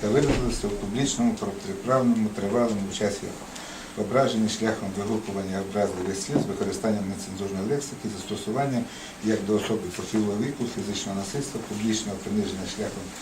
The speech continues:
поміщення у сміттєвий бак, що супроводжувалось не застосуванням фізичного насилля, завданням побоїв, фізичного болю, моральних страждань, знущанням,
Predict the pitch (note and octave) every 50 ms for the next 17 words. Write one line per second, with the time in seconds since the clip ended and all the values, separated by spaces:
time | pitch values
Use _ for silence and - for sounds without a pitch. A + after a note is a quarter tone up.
0 | - - - - - - - - - - A2 A#2+ B2+ A#2+ - - G#2+ G2+ G2 G2+
1 | G2 F#2+ - - G#2+ G#2 - - G#2+ G#2+ G2+ G2+ G2 - - D3 C#3+ - - -
2 | - - - - - - - B2 A#2 - - F#2+ - A2 A2 C#3 - - A#2+ A2+
3 | G#2 - G#2+ G#2+ G#2 G2 G2 F#2 E2+ E2+ G2+ - - - G2 - - G#2 A#2 B2
4 | B2 A#2 G#2 - G#2+ G2+ G#2+ G#2+ - - G#2+ G2+ G2 F#2+ F#2 - - C#3 C#3 C3
5 | B2 A#2+ - - - - - - - A2 G#2+ G2+ G2+ G#2+ A2 A2+ G#2+ G2+ F#2+ F#2+
6 | G2+ G#2+ G#2 - C3+ C#3 C#3 B2+ A2+ - - A2+ G#2+ G#2+ G#2 - - - G2+ G2
7 | G2 A2+ C3 C3 C3 A#2 G#2 G2 G2 G2+ G2+ G2+ G2+ G2 G2 - - G2+ G2+ G2+
8 | G2 A#2+ C3 C3 A#2+ - F#2 G2 F#2 - - A#2 A2 A2 G#2+ G2+